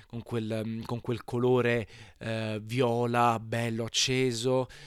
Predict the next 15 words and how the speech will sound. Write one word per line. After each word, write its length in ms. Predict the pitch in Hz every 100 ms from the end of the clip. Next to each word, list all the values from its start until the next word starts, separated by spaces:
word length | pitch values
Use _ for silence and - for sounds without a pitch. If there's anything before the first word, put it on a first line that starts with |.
| - -
eh, 460 | - 117 117 - 120
l'essere 540 | 135 127 - 127 117
leggermente 680 | 120 120 127 123 127 127 123
frizzante, 960 | - 120 - 156 147 147 - - 143 131
quindi 260 | 123 113
mosso, 640 | 117 127 127 - 131 135 - - - -
ma 100 | 113
poi, 680 | 113 127 127 127 123 117 117 -
ehm, 720 | 117 110 107 107 107 110 110 -
andare 540 | 117 120 123 123 117
via 220 | 107 123
via 500 | 113 113 120 117 113 - - - -
scomparendo 720 | - 127 127 123 117 113 113
in 140 | 120
bocca. 540 | 131 147 - - 95